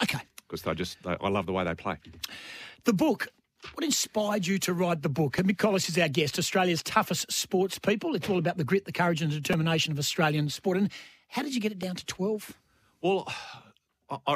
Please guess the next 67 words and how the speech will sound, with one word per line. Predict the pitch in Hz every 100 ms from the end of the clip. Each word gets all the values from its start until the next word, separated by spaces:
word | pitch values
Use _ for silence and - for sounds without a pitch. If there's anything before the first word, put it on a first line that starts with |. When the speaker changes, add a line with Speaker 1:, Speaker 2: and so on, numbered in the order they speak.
| -
Speaker 2:
I, | 139 -
you | 131
know, | 98
we | 113
talked | 131
about | - 107 -
Rick | 107
McCosker. | 101 - 95 95
So | - 95
I | 131
remember | 127 135 123
that | 110 - _ _
when | 101
I | 92
was | 90
a |
kid. | - 107 147
Speaker 1:
Mm-hmm. | 180 143
Speaker 2:
And | 220 101
there |
was | 98
a |
guy, | 95 117 104
John | 87 110 101
Sattler, | 117 - 101 87 - _ - -
um, | 90 87 85
who's | 101 87
in | 98
the, | 85
who | 80
was | 92
a | 90
rugby | 78 110 85
league | 90 87
player, | - 90 85
broke | 90 90
his | 87
jaw | - 92
in | 85
the | 85
nineteen | 90 82
seventy | 82 98 85 85
rugby | 85 82
league | 82 80
grand | 82 80
final | 80 82 78
and |
played | - 78 76
the |
whole | 80 85 71 - -
game | 85
with | 80
a | 73
broken | 87 82 78
jaw. | 87 85 76 - - -
And | 107
so | - 120
I, | -
I'd | 110
heard | 120 185 147
those | 127
stories | - 123 101
when | 104
I |
was | 92
a | 85
kid, | - - 90